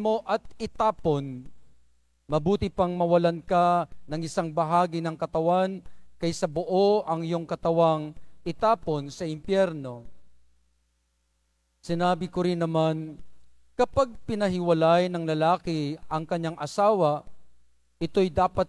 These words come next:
niyang bigyan ng kasulatan ng paghihiwalay. Ngunit ngayon, sinasabi ko sa inyo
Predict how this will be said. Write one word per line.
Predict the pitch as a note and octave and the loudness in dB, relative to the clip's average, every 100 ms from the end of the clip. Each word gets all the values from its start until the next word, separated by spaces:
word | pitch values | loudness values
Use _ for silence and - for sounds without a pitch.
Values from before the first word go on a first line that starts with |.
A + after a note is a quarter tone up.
| F#3 | -2
niyang | E3+ | -4
bigyan | E3+ D3+ F3+ F3+ | -4 0 0 2
ng | E3+ | -2
kasulatan | E3+ D#3 D#3+ F3 F#3+ - D#3 D#3 C#3+ - - - - | -8 -8 -2 0 0 0 0 -2 -10 -14 -16 -20 -6
ng | E3+ A3+ C4+ | -2 -2 -2
paghihiwalay. | G3 D#3+ E3+ D#3 C3+ C3 C3 C#3 C3+ A#2+ - - - - _ _ _ _ _ - | -4 -4 -4 -4 -4 -2 0 -2 -4 -10 -16 -16 -20 -20 _ _ _ _ _ -10
Ngunit | D#3 F#3 F#3 | -4 -4 -4
ngayon, | G3 G3 G3+ G#3 | -2 2 2 2
sinasabi | - G3+ F#3 G#3 G3 | -2 -4 0 0 -2
ko | A3 A3+ | -4 -2
sa | A#3+ | 0
inyo | G#3 F3+ C#3+ C3 | -2 0 -2 -2